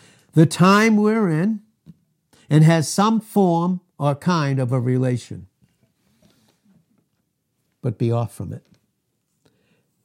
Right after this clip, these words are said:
And it's from the word apollo trio, trios. That word is from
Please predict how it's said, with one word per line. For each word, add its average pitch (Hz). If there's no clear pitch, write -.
And 147
it's 143
from 202
the 170
word 156
apollo 175
trio, 165
trios. -
That 208
word 139
is 135
from 139